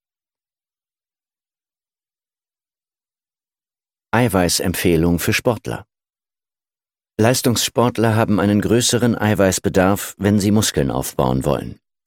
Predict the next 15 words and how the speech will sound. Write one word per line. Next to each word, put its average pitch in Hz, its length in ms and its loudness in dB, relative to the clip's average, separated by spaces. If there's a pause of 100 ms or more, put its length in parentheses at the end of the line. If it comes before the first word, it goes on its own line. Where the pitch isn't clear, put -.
(500)
Gleichzeitig 98 600 0
ist 110 220 -4
bei 107 80 2
ihnen 104 260 0
zu 104 140 -2
bedenken, 98 640 0
dass - 200 -2
zu - 140 -4
viel 117 300 -2
Protein 92 800 -2 (240)
ein 101 180 0
Krankheitsrisiko 104 920 -2
im 110 140 0
Alter 107 260 -2
bedeutet. - 600 -8